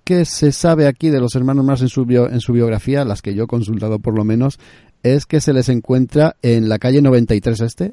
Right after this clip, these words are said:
en Manhattan, cuando en mil novecientos un tipo, eh, estuvo haciendo el censo de población y en, en uno de esos apartamentos que había allí de, de emigrantes, eh, dio con esta pareja de,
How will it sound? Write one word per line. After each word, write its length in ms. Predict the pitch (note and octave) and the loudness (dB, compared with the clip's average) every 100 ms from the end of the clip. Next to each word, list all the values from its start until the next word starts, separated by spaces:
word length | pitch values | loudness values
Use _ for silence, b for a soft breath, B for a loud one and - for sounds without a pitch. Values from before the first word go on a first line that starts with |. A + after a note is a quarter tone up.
| A#2 | -2
en 100 | A2 | -2
Manhattan, 600 | A2 G2 C3 D#3 F#3 G#3+ b b b - | -2 -4 -6 -4 -8 -10 b b b -2
cuando 340 | C#3 C3+ B2+ | 2 4 4
en 120 | B2 | 4
mil 160 | B2+ D3+ | 4 4
novecientos 640 | E3 D3 D3 D3 D#3+ F3 | 4 2 2 -2 -2 -2
un 120 | D3 C#3+ | -2 -2
tipo, 460 | D3 C#3 E3 D#3+ - | -2 -2 -2 -2 -2
eh, 100 | A2+ | -4
estuvo 260 | G#2+ C#3+ D3 | -2 0 0
haciendo 360 | C#3+ C#3 C3 | 0 0 2
el 100 | A#2 | 0
censo 400 | G#2+ C3+ C3 F3 | -2 -4 -2 -4
de 120 | D3 | -4
población 600 | G#2+ A#2 A2 A2+ B2 F#3 - b b b b - | -2 -4 -6 -6 -6 -6 -10 b b b b -4
y 380 | B2+ B2 A#2 A2 | 0 0 0 0
en, 460 | G#2+ G#2+ G#2 G2+ | -2 -4 -4 -8
en 200 | - A2+ | -8 -4
uno 180 | B2 C#3+ | 0 2
de 80 | D3 | 0
esos 180 | C#3+ C#3+ | -2 -4
apartamentos 680 | C#3 B2+ A#2 A#2+ B2+ C3 - | -4 -4 -2 -2 -2 -4 -4
que 100 | B2 | -2
había 160 | A2+ | -2
allí 180 | G#2+ A#2+ | -2 -2
de, 320 | B2 A#2 G#2 | -2 -2 -4
de 140 | A2 A2+ | -4 -4
emigrantes, 680 | A2 G#2+ A2 A#2+ C#3 E3 - b b b b | -2 -4 -4 -6 -6 -6 -8 b b b b
eh, 220 | A2 G#2 G#2 | -18 -18 -14
dio 400 | G#2 A2+ B2+ D#3+ E3+ - | -6 -2 -2 -4 -12 -10
con 180 | A#2 A#2 | -4 -4
esta 260 | - C3 | -4 -6
pareja 680 | A#2 A#2 B2 - A#2 G#2 A2 A2+ | -4 -4 -4 -4 -6 -6 -10 -14
de, 580 | G#2+ G#2 G#2 G2+ G2 | -8 -6 -6 -6 -10